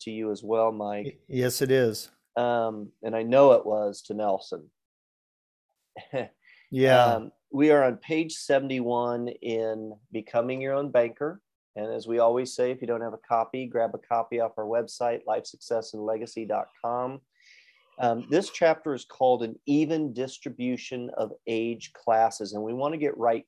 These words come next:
Speaker 1: to it 'cause this one is, uh, really important. Um, Nelson starts off with a verse, um,
Speaker 2: Mm-hmm.
Speaker 1: from Proverbs. He says, "A good man leaves an inheritance for his children's children."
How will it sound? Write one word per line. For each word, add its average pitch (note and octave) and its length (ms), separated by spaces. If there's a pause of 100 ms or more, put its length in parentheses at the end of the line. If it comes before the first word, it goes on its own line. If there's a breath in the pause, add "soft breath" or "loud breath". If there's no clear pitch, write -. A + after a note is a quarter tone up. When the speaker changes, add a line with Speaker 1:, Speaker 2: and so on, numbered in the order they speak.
(120)
Speaker 1:
to A2+ 160
it - 120
'cause G#2 200
this C3+ 220
one B2 360
is, G#2+ 540 (100)
uh, G#2 160
really C#3+ 300
important. G#2+ 600 (720)
Um, A2+ 480 (1700)
Nelson F3+ 400
starts C#3 440
off B2 300
with A#2 280 (100)
a A2 300 (100)
verse, A2 540 (320)
um, C3+ 160
Speaker 2:
Mm-hmm. C#3+ 320
Speaker 1:
from G#2+ 180
Proverbs. G#2+ 640
He A#2 120
says, A2+ 340
"A A2 60
good C#3 280
man C#3 260
leaves A#2 260
an A2 80
inheritance G#2+ 600
for G#2+ 200
his G#2 200
children's G2+ 600
children." F#2+ 580